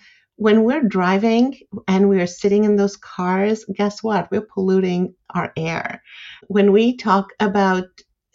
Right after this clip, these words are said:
again, transportation, we're talking about affordability, because,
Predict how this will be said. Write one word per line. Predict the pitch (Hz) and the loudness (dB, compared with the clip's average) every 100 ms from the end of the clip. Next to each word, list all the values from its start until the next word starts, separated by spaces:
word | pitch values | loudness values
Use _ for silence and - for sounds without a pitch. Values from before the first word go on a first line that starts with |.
| - - - | -20 -12 -2
again, | 190 185 180 | 0 0 0
transportation, | 185 185 - 180 - 190 247 | -2 -4 -6 -4 -2 -2 0
we're | 240 | 0
talking | 247 240 247 | 0 0 0
about | 226 202 202 | 0 0 -2
affordability, | 196 - 185 160 147 170 170 - - - - - _ - | -6 -4 -2 -2 -4 -4 -6 -8 -12 -20 -20 -20 _ 0
because, | 220 226 214 214 208 - | 0 2 2 2 -2 -10